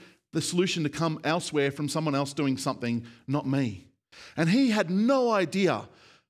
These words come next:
that that was actually what I needed to hear. He probably went away feeling like a goose, going, "I told him the problem, but I wasn't part of the solution." <laughs> Told him, "I don't know the solution." And yet, as I went away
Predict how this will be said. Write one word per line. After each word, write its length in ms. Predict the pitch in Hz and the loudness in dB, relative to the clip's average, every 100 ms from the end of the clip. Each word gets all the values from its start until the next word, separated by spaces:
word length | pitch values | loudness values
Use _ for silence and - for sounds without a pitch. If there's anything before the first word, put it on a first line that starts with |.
| _ - | _ 0
that 220 | 151 - | 0 2
that 120 | 175 | 0
was 140 | 165 156 | 2 2
actually 320 | 139 - 139 | 0 0 0
what 160 | 131 | 2
I 60 | 127 | 2
needed 300 | 120 117 110 | 2 0 -2
to 60 | 104 | -4
hear. 280 | 107 107 98 - _ _ _ _ _ _ | -4 -2 -4 -14 _ _ _ _ _ _
He 100 | 208 | -2
probably 300 | 240 240 220 | 0 2 2
went 120 | 165 156 | 2 0
away 180 | 147 143 | 0 0
feeling 320 | 156 151 135 | 0 0 0
like 180 | 127 123 | -2 -4
a 60 | |
goose, 560 | 120 131 202 311 - - _ - _ | -2 0 0 0 -6 -10 _ -20 _
going, 560 | - 127 123 123 117 - _ _ _ _ _ _ | -4 0 0 0 -2 -6 _ _ _ _ _ _
"I 40 | - | -14
told 340 | - 139 135 | -4 -2 0
him 100 | 120 | 0
the 80 | 113 | -2
problem, 540 | 110 135 120 107 120 113 - _ _ _ _ - | -2 -2 0 -2 -4 -8 -20 _ _ _ _ -4
but 80 | |
I 40 | 131 | -2
wasn't 240 | 127 127 | -2 -2
part 180 | 120 120 | -2 0
of 60 | 123 | 0
the 60 | |
solution." 640 | 113 104 120 139 104 123 - _ _ _ _ - | -4 -2 0 0 -4 -6 -10 _ _ _ _ -18
<laughs> 360 | - 190 104 - | -6 -4 -4 -4
Told 180 | 165 143 | 0 0
him, 80 | 127 | 0
"I 60 | |
don't 180 | 127 131 | 0 0
know 160 | 131 147 | 0 0
the 80 | |
solution." 500 | 147 - 104 - 98 - - - - - - | -2 -4 -4 -6 -10 -14 -20 -20 -20 -20 -4
And 160 | 160 160 | 0 2
yet, 500 | 165 180 170 - _ _ _ - | 4 2 0 -18 _ _ _ -4
as 600 | 160 202 220 185 - - - | 0 2 0 -2 -8 -8 -4
I 80 | |
went 260 | 139 139 160 | 0 0 0
away 380 | 170 175 180 | 0 0 0